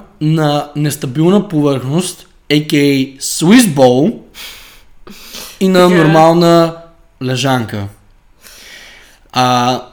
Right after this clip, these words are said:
Speaker 1: в смисъл, <laughs> значи оставям това, този извод да потъне тук и по-скоро въпросът ми е към ресърчера. Първо, защо по дяволите ти трябва да тестваш единица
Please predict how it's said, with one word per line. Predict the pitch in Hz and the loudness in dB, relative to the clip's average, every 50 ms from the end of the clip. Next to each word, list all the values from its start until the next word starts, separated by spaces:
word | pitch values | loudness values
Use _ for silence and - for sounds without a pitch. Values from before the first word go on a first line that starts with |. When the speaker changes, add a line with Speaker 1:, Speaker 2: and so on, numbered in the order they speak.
| _ - | _ -18
Speaker 1:
в | - | -16
смисъл, | - - 156 151 - - 175 170 165 - - 208 - - - - - - - - - | -12 -8 -8 -4 -2 0 2 2 2 0 -2 -6 -10 -10 -14 -14 -14 -14 -14 -14 -14
<laughs> | - - - - 277 294 277 - - - - | -16 -14 -10 -10 -8 -8 -10 -12 -12 -8 -2
значи | 170 180 196 190 - 214 | 0 0 0 0 0 0
оставям | 170 147 - - 185 196 214 226 214 226 | -2 -2 0 2 2 4 4 2 0 -2
това, | - 170 180 180 185 190 190 190 190 - - - - - - | -2 2 4 6 8 6 6 4 2 -4 -16 -20 -16 -4 2
този | - 175 196 190 190 269 247 - | 4 4 4 4 2 0 -2 -2
извод | 196 190 156 143 160 180 185 185 - - - - | -2 -2 0 0 -2 -2 -4 -6 -12 -16 -14 -10
да | 156 135 151 143 - | -6 -4 -4 -4 -4
потъне | - 131 - - 135 127 127 127 127 165 202 - - - - - - - | -6 -12 -8 -6 -4 -4 -2 -2 -2 -2 -2 -4 -8 -18 -20 -12 -4 0
тук | 190 240 233 - - - - - - - - - - - - - - - - - | 0 0 0 -2 -10 -18 -20 -20 -20 -20 -20 -20 -20 -20 -20 -20 -20 -12 -6 -2
и | 180 180 180 180 - - - | -2 0 0 -2 -4 -6 -4
по-скоро | 208 220 226 226 - 233 214 220 233 240 247 240 226 - - - - - _ _ _ _ _ _ - - - - - - 262 - - - _ - 359 440 466 480 - - 160 | -2 -2 -2 -2 -2 0 2 4 4 4 4 2 0 -2 -10 -20 -20 -20 _ _ _ _ _ _ -20 -20 -20 -14 -10 -10 -10 -10 -12 -14 _ -8 -6 -6 -6 -6 -6 -4 -2
въпросът | 156 170 160 170 170 175 190 208 220 - 285 233 - | 0 -2 0 0 2 4 4 4 4 4 2 0 0
ми | 226 220 220 226 247 254 - | 0 0 2 2 2 0 -2
е | 202 185 | -4 -6
към | 185 - 214 196 202 196 - - - | -4 -2 0 0 0 0 -2 -2 0
ресърчера. | 170 202 220 208 - 233 202 175 - - 151 135 131 | 2 2 2 2 2 0 0 0 -2 -4 -4 -2 0
Първо, | 294 269 240 - 220 247 240 233 190 143 - - - - - - - - - | 0 2 2 4 4 6 6 4 4 2 0 -4 -14 -16 -14 -12 -12 -6 -4
защо | 151 147 131 - 175 175 185 | -4 -2 0 0 0 0 0
по | 254 | 0
дяволите | 220 208 233 220 220 220 214 214 196 - 226 208 | 2 4 6 6 6 6 4 2 2 0 -2 -2
ти | - - - | -4 -4 0
трябва | - 175 190 208 | 2 4 4 4
да | 208 202 151 - | 2 0 -2 0
тестваш | - 180 190 185 - 226 226 208 - - - - - | 0 0 0 0 0 0 0 0 0 -4 -6 -6 -6
единица | 160 131 139 156 160 170 185 254 302 - - - 202 185 170 165 180 202 | -4 -2 0 0 2 4 6 4 4 4 2 0 2 2 2 2 0 -2